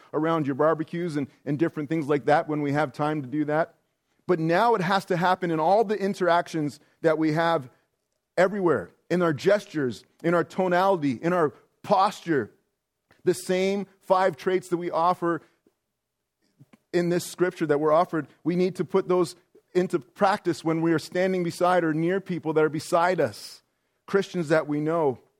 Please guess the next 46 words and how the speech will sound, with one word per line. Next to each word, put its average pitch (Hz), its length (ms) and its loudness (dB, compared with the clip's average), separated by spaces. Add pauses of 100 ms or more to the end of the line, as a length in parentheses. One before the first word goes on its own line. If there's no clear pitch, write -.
(520)
We 175 120 0
need 196 100 2
to 180 100 2
offer 196 320 2
those 180 200 0
to 160 100 -10
people 175 300 -4
in 170 80 -2
the 160 80 0
Zoom 180 420 0
room. 156 180 0
I 147 100 0
heard 165 200 0
Roger 165 380 2
encouraging 165 580 -2
you 139 240 -4 (300)
this 160 200 -2
morning 156 460 -2 (160)
about 147 380 0
all 165 200 2
those 170 180 0
that 165 80 -4
were 151 100 -2
saying 156 300 -6
hi 156 220 2
to 165 140 0
each 151 160 -4
other. 139 220 2 (100)
That's 180 260 -2
so 190 420 0
great 175 420 -2
to 151 80 -10
see. 156 420 -6 (320)
A - 60 -4
silent 185 480 0
room 165 380 -2 (800)
makes 190 300 -2
no 202 100 2
sense 190 480 -2
when 156 120 -2
it's 151 100 -6
the 147 80 -12
church 160 340 -6
gathered 156 320 2
in 135 140 -2
love. 143 320 -4